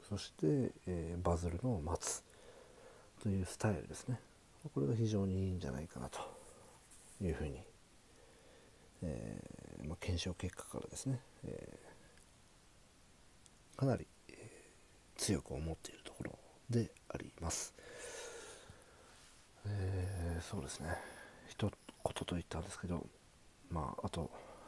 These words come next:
今三分ですので、あと一分ほどちょっとお付き合い願えればなと思うんですけども、うーん、トップバズ七ヶ月続けてきて思うのは、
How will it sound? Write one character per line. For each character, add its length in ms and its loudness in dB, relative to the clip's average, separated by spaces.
今 180 8
三 300 8
分 220 -2
で 120 -4
す 120 -4
の 120 0
で、 160 2
あ 100 8
と 100 2
一 200 4
分 140 8
ほ 100 0
ど 80 4
ち 120 0
ょ 20 4
っ 80 0
と 80 0
お 60 0
付 260 0
き 20 6
合 60 4
い 80 -4
願 280 8
え 20 8
れ 80 6
ば 160 4
な 180 4
と 120 -2
思 240 2
う 20 2
ん 40 0
で 60 -4
す 100 -4
け 80 0
ど 120 4
も、 260 4
う 40 -4
ー 20 -4
ん、 880 -6
ト 120 -2
ッ 100 -6
プ 100 4
バ 140 6
ズ 100 2
七 260 4
ヶ 140 4
月 580 2
続 280 4
け 100 0
て 160 -4
き 80 -12
て 120 2
思 300 6
う 20 2
の 160 0
は、 200 0